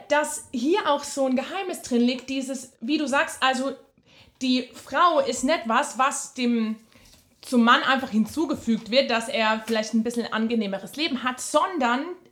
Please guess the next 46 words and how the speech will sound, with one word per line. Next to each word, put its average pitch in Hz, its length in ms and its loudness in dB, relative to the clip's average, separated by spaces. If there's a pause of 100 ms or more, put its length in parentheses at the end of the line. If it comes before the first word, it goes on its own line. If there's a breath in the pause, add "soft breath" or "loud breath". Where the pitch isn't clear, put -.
(100)
sie 294 280 -6
ist - 240 -10
absolut 277 480 0
entscheidend 240 680 -2
für 175 80 -12
ihn. 185 320 -8
Und 233 240 2 (400 loud breath)
wenn, 262 480 2 (800)
ich 294 180 0
sag 359 180 2
mal 339 140 4
so, 349 240 4 (120)
und 269 160 4 (320)
ich 247 180 0
weiß 330 280 6
es 247 120 -4
nicht, 214 200 0
ob's - 180 -6
so 196 120 -8
ist, 196 240 -6
aber 254 220 2
ich 285 100 -4
kann 339 200 -2
mir 415 100 -4
vorstellen, 233 580 2
dass 240 280 -2
wenn, 240 320 2 (460 soft breath)
wenn 226 180 2
ein 214 120 4
Mann 226 180 2
eine 330 120 -2
Frau 277 560 2 (460 loud breath)
kennenlernt 277 600 2
und 233 240 -2
heiratet, 285 720 0
dass 247 200 2
es - 160 -6
dann 240 240 0 (260)
für - 180 -12
ihn, 277 240 -4
glaub 254 320 2
ich, 294 120 -6
schon 247 200 0
auch 320 160 -2
so 285 200 0
ein, 262 200 -2